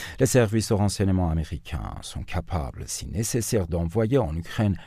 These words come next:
des terroristes de Daesh et d'autres groupes radicaux,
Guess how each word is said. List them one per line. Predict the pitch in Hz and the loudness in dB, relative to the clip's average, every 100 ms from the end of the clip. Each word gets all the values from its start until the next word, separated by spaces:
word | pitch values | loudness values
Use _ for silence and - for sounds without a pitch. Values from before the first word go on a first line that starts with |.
| - | -16
des | - 123 | -10 -8
terroristes | - 110 110 92 - 85 - - 67 | -4 -2 0 -2 -2 -4 -4 -10 -6
de | 80 | -2
Daesh | 82 101 - 139 135 - | 0 0 2 2 2 -4
et | 139 65 | -10 -6
d'autres | 98 135 - | -4 -4 -2
groupes | 113 85 90 - 73 | -4 -4 -6 -6 -10
radicaux, | 78 78 78 - - | -8 -8 -8 -10 -12